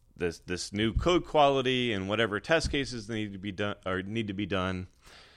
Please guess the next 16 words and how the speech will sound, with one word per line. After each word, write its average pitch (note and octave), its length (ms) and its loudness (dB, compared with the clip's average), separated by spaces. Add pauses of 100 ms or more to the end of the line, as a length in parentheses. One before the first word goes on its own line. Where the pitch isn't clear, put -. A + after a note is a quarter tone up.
(140)
But A2 120 2
they're B2 80 2
not C#3 200 6
necessarily A#2 640 2
thinking G2+ 440 -6
through, A2+ 640 2
Okay, G#2 320 2
once A2 280 -2
this A2+ 200 -6
is F2+ 140 -12
done, A#2+ 320 2
how A2 200 0
do A2+ 140 2
I G#2+ 100 4
prove G#2 400 0
that, F#2+ 140 -4